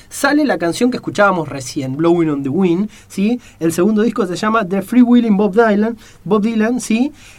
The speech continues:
Que ahí cambia de representante, lo empieza a representar Albert Grossman, y ese es como un quiebre, el, y ahí se empieza a ser más conocido. Después, en mil novecientos sesenta y tres, él pro-, él tiene otro,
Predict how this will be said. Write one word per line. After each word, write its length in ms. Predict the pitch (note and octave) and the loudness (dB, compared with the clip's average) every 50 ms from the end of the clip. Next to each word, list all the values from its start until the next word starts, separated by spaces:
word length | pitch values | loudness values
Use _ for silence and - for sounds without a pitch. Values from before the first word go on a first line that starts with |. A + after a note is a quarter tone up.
| - - - | -20 -10 -2
Que 320 | - D4 D4 D4+ D4+ B3 | 2 2 4 4 2 0
ahí 280 | - G3+ A3+ C4 C#4+ B3 | -2 -2 0 0 0 0
cambia 400 | A#3+ - C#4+ D4 C#4 D4 C#4 A3+ | 2 2 4 4 4 4 4 4
de 60 | G3 F#3 | 4 4
representante, 720 | E3 E3 E3 E3 D#3 - G#3+ B3 C#4 B3+ G3+ F3+ E3+ E3+ | 2 0 -2 -2 -2 -2 0 2 4 4 2 2 2 0
lo 80 | E3+ F3 | -2 -2
empieza 240 | F#3 A3 G#3+ - | -2 -4 -4 -4
a 40 | A3+ | -2
representar 520 | F#3+ F3 E3 D#3+ - F#3 F#3 F#3 G#3 G#3 - | -4 -4 -6 -6 -8 -6 -2 -2 -2 -2 0
Albert 380 | - G#3+ A3 G#3 G3 F3+ E3+ E3+ | 0 0 0 2 0 0 2 2
Grossman, 560 | G#3+ B3 G#3+ - - - G3+ G3+ G#3+ B3 - - - - | 2 2 2 2 0 0 0 0 0 -2 -4 -12 -16 -6
y 120 | - G#3+ B3 | -2 0 0
ese 260 | B3 - D4+ A#3+ G#3+ | 2 2 2 2 2
es 80 | - - | 0 -2
como 220 | - F#3 F#3 F#3+ | -4 -2 -2 0
un 120 | F#3 E3+ | -2 -2
quiebre, 720 | D#3 - - G#3+ A3 G#3 F#3 F3 F3 E3+ F#3 G3+ G3+ C#3+ C3+ | -4 -4 0 4 4 6 6 6 4 4 2 0 -2 -2 -4
el, 540 | C3 B2+ B2 B2 A#2+ A#2 A2 G#2+ G#2 G#2 G2+ G2 G#2+ - - - - - - - - - _ _ - - | -4 -4 -4 -4 -4 -4 -6 -8 -10 -12 -14 -16 -18 -20 -20 -20 -20 -20 -20 -20 -20 -20 _ _ -16 -10
y 380 | A3+ A3+ A3+ A#3+ B3 C4+ C#4 - - - - - - _ _ _ - _ - | -8 -2 2 2 2 2 2 -4 -20 -20 -20 -20 -20 _ _ _ -20 _ -10
ahí 160 | - E3+ F#3+ | -6 -4 -4
se 120 | F#3+ - G#3 | -2 -2 -4
empieza 240 | E3+ E3+ E3 E3 | -4 -4 -6 -8
a 20 | D3+ | -8
ser 160 | - F3 D#3 | -6 -4 -4
más 140 | D#3+ D3 - | -4 -4 -4
conocido. 420 | - D#3+ D3 C3 - - E3+ D#3 | -4 -8 -8 -8 -6 -4 -2 -2
Después, 300 | F3 G3 G3 - D4 A#3+ | -2 -2 -2 -4 -4 -2
en 80 | D4 A3+ | 0 2
mil 100 | B3 B3+ | 2 2
novecientos 320 | B3+ B3 A#3 A#3 - - | 4 2 0 -2 -4 -6
sesenta 260 | - F#3 E3+ D#3+ D#3+ | -4 -4 -4 -4 -4
y 60 | D#3+ D3+ | -6 -2
tres, 400 | D3 G#3+ G#3+ G3+ G3 G3+ G3+ - - - - - - - - | 0 0 0 0 -2 -4 -6 -10 -18 -20 -20 -20 -20 -16 -8
él 160 | - G3+ G3+ | -6 -4 -4
pro-, 260 | G3 - F#3+ F3 F3 F3 | 0 0 2 2 2 2
él 300 | - - F#3 G#3+ G#3 G3 | 0 -4 -4 -4 -4 -4
tiene 280 | - G#3+ A3 A3+ G#3 | -4 -4 -2 0 0
otro, 840 | F#3+ F#3 E3+ F3+ - E3+ F3 E3 D#3+ D#3 D3+ C#3+ C3+ B2+ B2 A#2+ A2 | 0 0 0 -2 -4 -2 0 2 2 2 0 -2 -2 -2 -4 -4 -4